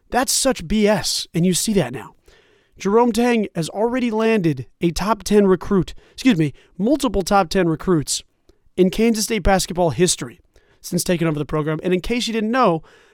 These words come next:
guy brings in a four-star recruit in David Castillo, and then shortly after is in heavy, heavy talks and is beating out the likes of a Kentucky and a Duke for Pat Gongba. That's incredible. A five-star top twenty player in the country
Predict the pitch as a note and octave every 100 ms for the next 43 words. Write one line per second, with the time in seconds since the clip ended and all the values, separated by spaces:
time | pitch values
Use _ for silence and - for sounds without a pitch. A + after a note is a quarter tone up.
0 | - A3 G#3+ A3+ F#3+ E3 C3 - G#3 B3
1 | - A#3+ A#3+ - G#3 G3+ F#3 E3+ F3+ E3+
2 | F3 - G3 D3+ C#3 - - - - G3+
3 | F#3+ E3 - A#3 A3+ G#3+ G3+ G3+ E3 D#3+
4 | D#3+ E3 D3 - C4 C#4 - F#3 C#4+ C#4+
5 | A3+ B3 F3 D3+ - - _ _ - F#3+
6 | D3+ C3+ F#3+ C4+ B3+ B3+ - G#3+ F#3 F3
7 | D#3+ - C#3 G3 G3 G#3 G3 - _ -
8 | E3 C#3+ B2 A3 F#3 - - _ _ -
9 | F3+ F3 F3+ D#3+ E3 C3+ A2 - _ _
10 | _ _ _ _ _ _ A#3+ B3 B3 G#3+
11 | B3+ C4 E3 - D#3+ - G#3+ A#3 - A#3
12 | A3 - F#3 A3+ - F#3+ G#3 F#3 G3 G3
13 | E3 - F3 F#3+ A#3 A#3